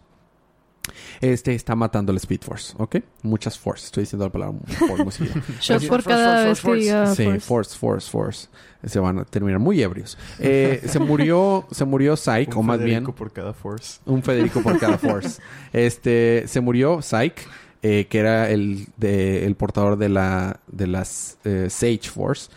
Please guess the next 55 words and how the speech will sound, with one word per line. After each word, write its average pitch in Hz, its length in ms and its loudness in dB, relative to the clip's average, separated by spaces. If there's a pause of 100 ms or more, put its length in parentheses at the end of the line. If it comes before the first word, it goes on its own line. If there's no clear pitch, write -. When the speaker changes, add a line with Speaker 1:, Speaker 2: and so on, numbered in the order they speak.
(260)
Speaker 1:
Y, 190 360 2 (600)
eh, 104 380 4
eso, 110 260 -2
pues, - 500 -6
es, 107 260 -2
hizo, 139 380 0
curiosamente, 143 720 0
que 120 120 -2
Flash 123 320 0
se - 160 -4
volviera 107 280 2
más 110 180 0
fuerte 190 280 -2
porque 107 300 -6
se, 107 160 -6 (200)
se - 200 -2
hizo 127 100 2
un 135 80 -2
poquito 127 380 -4
más 117 180 0
sana 104 440 -2
la 95 100 -2
Speed - 260 -4
Force. - 320 -8 (160)
Entonces, 104 320 -2
él 156 220 2
se 135 80 -4
hizo 113 100 0
más 101 140 2
fuerte - 340 -4
y, 170 120 2
por 98 180 0
ende, 135 240 0
también 101 280 -2
Black 101 260 -2
Flash 101 280 -6
se 98 80 -4
hizo 95 140 -6
más 98 120 -2
fuerte. 190 360 -2 (340)
Entonces, 196 220 -2
le 196 80 2
pidió 170 500 2
a 131 80 2
Fuerza 151 540 0
que - 160 -4
fuera 113 320 0
a - 20 2
investigar 110 400 0
un 104 60 -2
poquito 104 280 -2
más 98 220 2
acerca 101 380 -2
del 98 200 2
origen 113 480 0